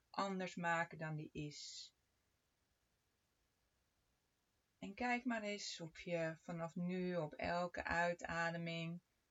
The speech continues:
steeds een klein beetje dieper kan.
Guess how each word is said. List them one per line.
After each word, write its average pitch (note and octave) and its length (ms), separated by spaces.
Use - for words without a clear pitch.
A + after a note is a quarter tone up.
steeds C#4+ 840
een G#3+ 140
klein G3+ 460
beetje F#3 760
dieper D#3 440
kan. C#3+ 560